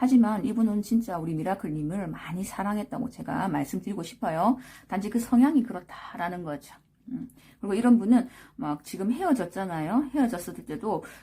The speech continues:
물론 주위의 사람도 모르고 나조차도, 우리 미라클님조차도 "아, 이제 날 잊었구나.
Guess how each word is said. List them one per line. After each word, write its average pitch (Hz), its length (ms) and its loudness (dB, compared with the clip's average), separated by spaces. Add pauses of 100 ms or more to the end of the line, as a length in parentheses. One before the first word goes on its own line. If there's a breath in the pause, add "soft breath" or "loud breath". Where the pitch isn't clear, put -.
물론 180 320 -4
주위의 185 340 0
사람도 160 300 -2
모르고 143 440 0
나조차도, 160 800 -2 (120)
우리 151 180 -6
미라클님조차도 185 1120 -4 (340 loud breath)
"아, - 300 -16
이제 202 120 -4
날 170 220 0
잊었구나. 147 920 -2